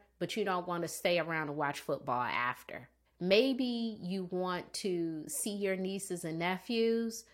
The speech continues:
but you don't want to, you know, communicate with your sister during that visit. <laughs> So,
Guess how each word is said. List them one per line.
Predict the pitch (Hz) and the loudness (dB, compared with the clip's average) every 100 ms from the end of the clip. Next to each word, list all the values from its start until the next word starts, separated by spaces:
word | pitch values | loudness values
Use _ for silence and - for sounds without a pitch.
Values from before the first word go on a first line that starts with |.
| _ - | _ -4
but | 190 - | -2 0
you | 214 | 2
don't | 196 185 165 | 2 0 -2
want | 175 175 180 170 - | -4 -2 -2 -4 -6
to, | 202 180 170 165 156 - - _ _ | -2 0 0 -2 -6 -12 -20 _ _
you | 185 | -2
know, | 170 156 147 143 | 2 2 0 -4
communicate | - 185 185 180 170 - 185 175 - 175 | -6 -2 0 0 -2 2 2 2 -2 -2
with | 170 - | -2 0
your | 170 | -4
sister | 165 - 180 - 165 | 0 2 0 0 -2
during | 165 160 151 | 0 0 0
that | 143 - | -2 0
visit. | 170 151 135 - | -2 0 -2 4
<laughs> | |
So, | - - | 8 8